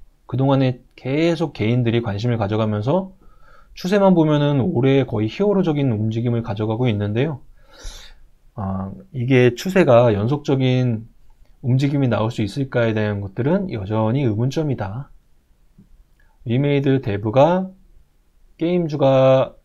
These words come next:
주간 상승률 삼십 위 중에 다섯 개가, 두 개가 이 위, 오 위에 올라와 있는 상태. 부산가스는,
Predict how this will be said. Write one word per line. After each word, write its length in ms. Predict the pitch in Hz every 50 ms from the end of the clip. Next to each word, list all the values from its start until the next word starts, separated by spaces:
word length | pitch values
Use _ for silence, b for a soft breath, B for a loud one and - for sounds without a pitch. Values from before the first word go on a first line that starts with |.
| _ - _
주간 340 | - - 120 123 135 135 139
상승률 880 | 143 143 139 139 139 131 127 127 127 123 123 123 123 123 123 - - _
삼십 340 | - 147 156 151 160 156 139
위 120 | 127 123
중에 460 | 120 113 117 127 147 185 196 190 - -
다섯 320 | - - 104 107 131 120
개가, 240 | - 113 101 104 -
두 120 | - - 120
개가 440 | 120 113 110 104 101 110 160 185 - _ _ _ _ _ _ _ _ -
이 260 | - 110 107 110 113
위, 220 | 123 151 185 190 - -
오 140 | 139 110 101
위에 260 | 101 98 101 113 131
올라와 380 | 139 120 104 104 107 107 104 98
있는 160 | 98 95 95
상태. 320 | 104 113 123 123 - 120 107 - _ - - _ b b b b b b b b b b _
부산가스는, 800 | - 131 156 165 175 185 170 - - 135 151 175 208 233 240